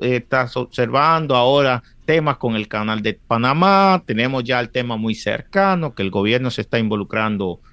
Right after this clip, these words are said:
bastante, que es el tema venezolano. Sin embargo, eh, también el informe destaca tendencias positivas como la transición hacia lo, el, la, las energías verdes. Creo que esto es algo que debe continuar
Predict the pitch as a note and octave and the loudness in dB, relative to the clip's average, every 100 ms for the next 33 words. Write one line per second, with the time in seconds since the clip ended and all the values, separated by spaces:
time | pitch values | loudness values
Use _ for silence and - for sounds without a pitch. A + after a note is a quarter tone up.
0 | _ F2 F#2 - D3+ E3 D#3+ - - G2 | _ -4 -4 -2 0 0 0 -4 -6 -6
1 | G2+ A2 G#2 G2 G#2+ G#2 - D3 F#3+ F3 | -4 -2 0 0 0 0 0 2 4 2
2 | E3 E3 - - - _ - G3 G3+ F#3+ | 0 -6 -12 -20 -20 _ 0 4 6 8
3 | G#3 G3+ E3 C#3+ C#3+ C#3 - C#3+ C#3 C3+ | 6 6 4 4 2 0 0 0 0 -2
4 | - - _ - _ D#3 E3 F3+ G#3+ A3+ | -6 -14 _ -20 _ -4 0 2 4 2
5 | A3+ G#3 - F#3+ F#3+ F3+ - F3+ F3 F#3 | 2 0 0 0 0 -2 -2 -4 -2 -4
6 | F3 F3+ D#3 D#3 D#3 F3+ - D#3 - A#2 | -4 -4 -2 -2 -2 -4 -2 -4 -2 -4
7 | - D#3 C#3+ A#2+ A2 - A#2+ A#2+ A#2+ - | -2 0 2 2 0 -2 0 2 0 0
8 | A#2+ - A#2 - C3+ D#3+ - D3+ B2 A#2 | -4 -4 -6 -2 0 0 0 0 2 2
9 | - A#2+ A2+ G#2 A2 - G2+ G#2 A2+ A2+ | 0 0 0 -2 -4 -4 -6 -4 -2 -2
10 | - C3+ B2 - D3 D#3 C#3+ C#3+ - - | -2 -2 -2 2 2 2 0 -2 -6 -20
11 | - - C3+ B2+ D3 - C#3+ - - C#3 | -20 -6 -4 -2 -4 -2 -4 -2 0 0
12 | D3 C3 - A#2 B2 B2+ A2+ A2+ A2+ G#2+ | 2 -2 0 2 2 2 0 -2 0 0
13 | B2+ D3+ B2+ | 2 2 2